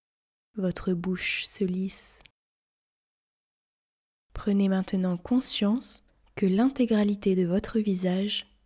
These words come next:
est détendue et relâchée.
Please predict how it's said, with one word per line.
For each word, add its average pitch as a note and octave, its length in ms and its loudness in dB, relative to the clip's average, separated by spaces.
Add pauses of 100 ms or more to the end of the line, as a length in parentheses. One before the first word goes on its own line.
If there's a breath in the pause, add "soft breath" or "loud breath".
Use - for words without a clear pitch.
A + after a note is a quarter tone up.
(220)
est F3+ 120 0
détendue F#3 640 -2 (1300)
et F3 160 -2
relâchée. F3 680 -4